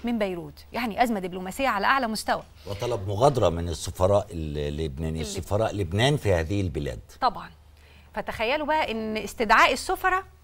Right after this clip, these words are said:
Speaker 1: مقابل ليه إن في مهلات بتوصل ل تمانية وأربعين ساعة للسفير اللبناني في هذه الدول إن هو يغادر. طبعًا، آم، آه، دول مجلس التعاون الخليجي قراراتها كانت متلاحقة. في أول تعليق لجورج قرداحي وزير الإعلام اللبناني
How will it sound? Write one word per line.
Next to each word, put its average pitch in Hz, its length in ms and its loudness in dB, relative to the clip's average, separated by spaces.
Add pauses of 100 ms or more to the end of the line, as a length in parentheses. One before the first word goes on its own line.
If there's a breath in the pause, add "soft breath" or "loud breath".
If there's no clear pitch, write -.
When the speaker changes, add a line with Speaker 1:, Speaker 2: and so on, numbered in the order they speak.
Speaker 1:
مقابل 254 400 4
ليه 294 300 -4 (180)
إن 349 180 -2
في 311 180 -2
مهلات 262 420 0
بتوصل 247 380 -2
ل 208 60 -6
تمانية 233 300 -4
وأربعين 190 360 -6
ساعة 302 260 -4
للسفير 254 400 -10
اللبناني 214 460 -8
في 247 140 -12
هذه 196 260 -4
الدول 202 320 -2
إن 180 140 -6
هو 208 160 0
يغادر. 170 420 -6 (480 loud breath)
طبعًا، 294 240 4 (200)
آم، 202 540 -2
آه، 202 240 0
دول 202 260 4
مجلس - 280 0
التعاون 247 400 2
الخليجي 240 420 -4
قراراتها 339 420 6
كانت 226 300 -4
متلاحقة. 180 540 -10
في 233 100 -2
أول 311 380 2
تعليق 214 460 -2 (300)
لجورج 240 360 0
قرداحي 196 560 -6 (100)
وزير 214 240 -6
الإعلام 214 380 -6
اللبناني 208 460 -6